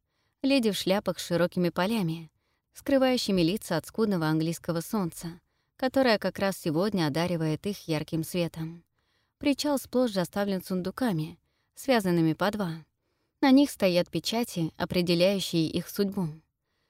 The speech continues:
Они подобны утверждению, что жизнь есть постоянное сердцебиение, что она продолжается везде одновременно, а мы — всего лишь маленькие частицы ее вечных отливов,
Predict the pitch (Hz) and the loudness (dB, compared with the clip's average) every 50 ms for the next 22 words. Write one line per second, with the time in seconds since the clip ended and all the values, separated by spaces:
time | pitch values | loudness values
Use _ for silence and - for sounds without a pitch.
0 | _ _ _ _ - 294 294 302 277 - 220 202 185 220 214 214 196 185 180 - | _ _ _ _ 4 6 6 6 6 6 4 4 4 4 4 4 2 2 0 2
1 | - 175 170 165 160 170 214 269 277 247 185 165 160 - - - 185 180 170 202 | 0 0 0 0 -2 0 2 2 4 4 2 2 0 -2 -4 -4 -2 -2 2 0
2 | 254 262 - 196 170 160 196 240 - - - - 175 - - 175 170 180 196 214 | 0 2 2 0 0 2 0 -2 -4 -4 -6 -8 -6 -2 -2 -2 0 0 0 0
3 | 208 190 180 175 - - 190 - - - 190 180 214 233 262 240 190 165 160 160 | 0 0 0 -2 -4 -6 -8 -8 -4 -4 -2 -2 0 2 2 2 2 2 0 0
4 | 165 165 165 _ _ _ _ _ _ _ _ - - - - 294 285 285 294 294 | -2 -6 -12 _ _ _ _ _ _ _ _ -16 -10 -2 0 4 4 6 4 4
5 | - 220 190 180 175 170 165 175 202 220 208 - - 175 160 165 165 175 180 185 | 2 0 0 2 2 2 2 2 0 0 0 -2 -4 -2 0 0 2 4 4 4
6 | 170 175 180 185 208 233 220 185 170 165 165 165 165 170 - _ _ _ _ _ | 4 2 0 0 0 2 2 2 2 0 0 -2 -4 -8 -14 _ _ _ _ _
7 | _ _ _ - - 233 220 226 269 277 208 156 147 _ _ _ _ _ _ _ | _ _ _ 0 2 4 4 6 4 2 2 -2 -6 _ _ _ _ _ _ _
8 | - - - 294 277 294 269 240 226 - 214 202 208 214 202 185 - - 165 165 | -14 -6 -2 2 4 6 6 4 4 2 0 2 2 2 0 -2 -2 0 0 0
9 | - - 175 - - - 233 226 - - - 175 170 170 175 196 214 175 165 175 | 0 -2 -8 -8 -6 -4 -6 -6 -4 -4 -2 0 0 0 0 0 0 0 -2 -2
10 | - - 175 175 - - - - - 202 240 233 185 156 147 | -2 -4 -4 -4 -2 -4 -6 -4 -2 -2 -2 0 -2 -4 -6